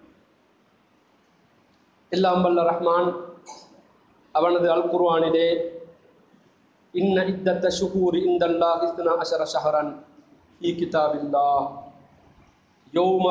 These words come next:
خلق السماوات والأرض منها أربعة حرم ذلك الدين القيم فلا تظلموا فيهن أنفسكم.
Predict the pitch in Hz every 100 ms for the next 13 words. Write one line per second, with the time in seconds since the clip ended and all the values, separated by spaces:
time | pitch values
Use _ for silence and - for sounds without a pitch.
0 | 185 175 180 185 180 190 185 185 185 185
1 | 202 190 196 190 180 - - - - -
2 | _ _ _ _ _ - 180 190 190 185
3 | 180 185 180 175 180 214 196 202 196 185
4 | 208 202 202 165 - - - - - _
5 | _ _ - 175 190 190 190 196 190 202
6 | 202 202 202 202 196 202 208 226 190 175
7 | - - - - - - _ _ _ 180
8 | 190 180 180 180 196 190 180 175 175 170
9 | 170 165 165 160 156 175 156 147 147 135
10 | 139